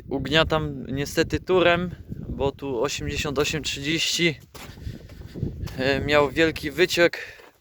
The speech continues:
e, w orbitrolu. Musiałem ściągnąć, także to chwila wyjaśnienia. E, wysłodki fajne są. Jest, jest fajny materiał.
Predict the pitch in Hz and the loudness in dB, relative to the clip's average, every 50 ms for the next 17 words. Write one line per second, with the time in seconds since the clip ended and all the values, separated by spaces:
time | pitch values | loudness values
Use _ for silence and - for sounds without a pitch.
0 | - - _ - 117 127 123 117 120 123 131 143 135 147 143 - - 160 165 165 | -20 -20 _ -6 -4 -4 -4 0 0 0 0 0 -2 -6 -6 0 2 4 6 6
1 | 170 185 196 196 170 - _ _ _ _ _ _ _ _ _ _ _ _ _ _ | 6 4 2 2 -2 -8 _ _ _ _ _ _ _ _ _ _ _ _ _ _
2 | - 120 127 - - 143 139 139 135 135 131 - - - 147 151 156 160 165 180 | -8 -8 -6 -2 0 2 4 4 4 2 -2 -6 -4 -2 0 0 0 0 0 0
3 | 185 180 - - - _ _ _ _ _ _ _ _ _ _ _ _ _ - 113 | 0 0 -4 -10 -14 _ _ _ _ _ _ _ _ _ _ _ _ _ -6 -6
4 | 120 120 117 127 123 - 151 127 - - - - - - 147 147 139 147 143 143 | -6 -2 -4 -4 0 0 -2 -2 -2 -6 -16 -18 -8 -2 -2 4 6 8 8 8
5 | 131 127 127 123 135 143 143 143 139 - - 151 165 160 170 180 190 202 208 190 | 6 2 -4 -4 2 4 4 4 2 0 -4 -4 -4 -2 0 2 2 2 2 0
6 | - - _ _ _ _ _ _ _ _ _ - - - - - - - - - | -4 -12 _ _ _ _ _ _ _ _ _ -20 -20 -20 -20 -20 -20 -20 -20 -20
7 | - - - - - - _ _ _ - - 131 135 139 139 135 135 147 170 160 | -20 -20 -20 -20 -20 -20 _ _ _ -10 -6 -4 -2 -2 -2 0 2 2 0 4
8 | - 214 196 - - - 165 156 - - 170 165 156 151 143 - - 165 170 175 | 6 4 4 4 2 -4 -6 -6 0 2 4 4 4 2 0 2 4 4 4 4
9 | 175 160 - - - - - _ - - - - - - - - - - - - | 2 -2 -6 -12 -18 -20 -20 _ -16 -14 -12 -12 -12 -12 -14 -16 -16 -18 -20 -20
10 | - - - - - - - - - - - - - _ _ _ - - - 117 | -20 -16 -14 -12 -12 -12 -14 -20 -20 -20 -20 -20 -20 _ _ _ -20 -16 -8 -2
11 | 127 127 123 - - - - - - - - - - - - - 120 - - - | -2 0 0 -2 -6 -8 -10 -10 -12 -14 -16 -18 -18 -10 -6 -6 -6 -6 -4 -2
12 | 135 131 127 127 123 123 120 - - 127 131 143 143 151 156 | 0 0 2 2 0 0 -2 -2 -2 2 4 4 4 4 2